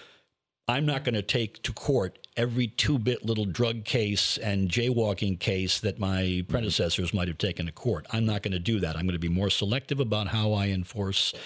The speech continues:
Speaker 1: some of these laws, uh, and so that we're not into this mass incarceration
Speaker 2: Mm-hmm.
Speaker 1: scenario."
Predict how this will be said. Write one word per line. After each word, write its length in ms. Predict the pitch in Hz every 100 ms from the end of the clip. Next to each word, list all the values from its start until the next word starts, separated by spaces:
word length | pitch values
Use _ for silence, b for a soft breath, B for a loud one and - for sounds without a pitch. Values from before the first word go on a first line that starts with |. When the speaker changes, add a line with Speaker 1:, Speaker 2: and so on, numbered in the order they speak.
| B
Speaker 1:
some 240 | - 120 107
of 80 | 98
these 200 | 95 95
laws, 440 | 95 95 95 98 B B -
uh, 260 | 98 90 -
and 100 | 92
so 100 | 104
that 100 | 92
we're 140 | 95
not 280 | 98 104 110 101
into 220 | 98 90
this 380 | 95 90 - -
mass 340 | 92 101 101
incarceration 880 | 98 - 95 87 92 104 107 - 87
Speaker 2:
Mm-hmm. 200 | 85 95
Speaker 1:
scenario." 460 | 107 80 76 69